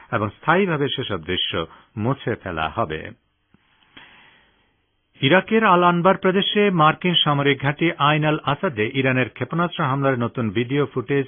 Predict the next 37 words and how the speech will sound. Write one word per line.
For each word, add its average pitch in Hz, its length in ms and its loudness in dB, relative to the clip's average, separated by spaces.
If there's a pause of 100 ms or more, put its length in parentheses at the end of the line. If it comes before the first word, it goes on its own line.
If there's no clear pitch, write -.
পেয়েছে 110 460 0 (300)
টিভি 151 300 0
চ্যানেল 123 360 -2 (120)
সিবিএস। 92 380 -2 (400)
ড্রোনের 151 360 2
সাহায্যে 139 440 0
তোলা 135 440 0 (120)
সেই 104 240 0
ভিডিও 113 480 0
ফুটেজ 127 300 -2 (120)
এখনো 135 380 -2
কোথাও 123 400 -4
সম্প্রচারিত 104 640 -6
হয়নি 107 380 -2
বলে 107 200 -2
দাবি 90 260 -2
করেছে 104 400 -2 (340)
মার্কিন 113 380 0
এই 113 80 0
টিভি 120 240 -4
চ্যানেল। 80 340 -4 (420)
আগামী 127 260 2
কয়েক 143 380 4
ঘন্টার 156 380 0
মধ্যে 151 320 0
তারা 139 260 2
তা 135 140 -4
সম্প্রচার 104 520 -4
করবে। 85 380 -6 (140)
সেখানে 156 340 0
ইরানের 127 300 0
ক্ষেপণাস্ত্র 147 500 -4
হামলার 120 320 0
ভয়াবহতা 113 640 -2
ফুটে 107 260 -6
উঠেছে 107 320 -4
বলে 87 220 -2